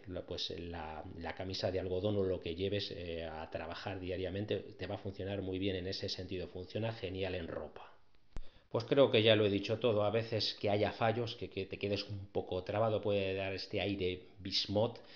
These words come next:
Este youtuber tan famoso subió el otro día un vídeo que me hizo mucha gracia, un vídeo de cómo hacer un vídeo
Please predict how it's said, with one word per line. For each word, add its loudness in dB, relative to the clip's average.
Este -2
youtuber 2
tan 0
famoso 0
subió -2
el 2
otro 0
día 4
un 0
vídeo 2
que 0
me 0
hizo -2
mucha -2
gracia, -2
un -4
vídeo 2
de 0
cómo -2
hacer -4
un -4
vídeo 0